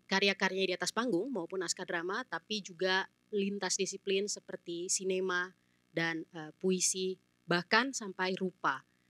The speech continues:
gitu ya. Setelah dari mengenang, eh, karya dan kehidupan Ikra Nagara, kita juga akan melihat dalam konteks yang lebih besar mengenai teater dan Orde Baru. Untuk itu, membuka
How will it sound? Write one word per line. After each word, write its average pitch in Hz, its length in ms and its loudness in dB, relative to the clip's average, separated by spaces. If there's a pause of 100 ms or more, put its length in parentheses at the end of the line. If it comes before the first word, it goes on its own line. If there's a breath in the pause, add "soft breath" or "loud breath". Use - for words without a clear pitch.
(220)
gitu 151 240 -6
ya. 147 160 -8 (680)
Setelah 220 680 6
dari 202 640 4 (480)
mengenang, 240 720 6 (480)
eh, 190 400 4 (280)
karya 202 500 8
dan 175 300 2
kehidupan 190 640 2
Ikra 180 240 -2
Nagara, 185 560 0
kita 214 240 -6
juga 190 240 2
akan 190 160 -2
melihat 190 320 0
dalam 175 240 4
konteks 190 400 0
yang 170 80 -6
lebih 175 240 -2
besar 185 240 2
mengenai 170 640 2 (300)
teater 165 320 -2
dan 151 240 -10 (240)
Orde 143 240 -6
Baru. 139 320 -8 (760)
Untuk 220 300 -4
itu, 269 400 4
membuka 220 800 4